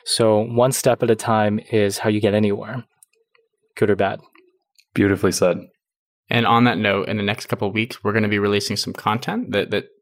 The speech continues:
Speaker 3: targets specifically this idea of how can we start making these initial steps? How can we find time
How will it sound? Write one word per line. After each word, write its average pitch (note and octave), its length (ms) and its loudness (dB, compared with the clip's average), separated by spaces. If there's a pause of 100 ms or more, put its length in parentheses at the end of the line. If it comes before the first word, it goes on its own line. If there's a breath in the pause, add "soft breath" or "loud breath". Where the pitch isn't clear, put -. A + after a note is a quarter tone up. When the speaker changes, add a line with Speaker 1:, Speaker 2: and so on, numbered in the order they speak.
(240)
Speaker 3:
targets C3+ 320 0
specifically A2 680 0
this F#2+ 440 0 (440 soft breath)
idea G#2 420 0
of F#2+ 340 0
how G#2+ 300 -2
can A2 160 -6
we G#2 100 -2
start G2 220 -2
making G2 260 -6
these F#2+ 160 -6
initial F#2+ 280 -8
steps? - 400 -4
How G2+ 180 -2
can G2 200 -10
we F#2+ 180 -4
find G2+ 380 -2
time G2+ 480 -2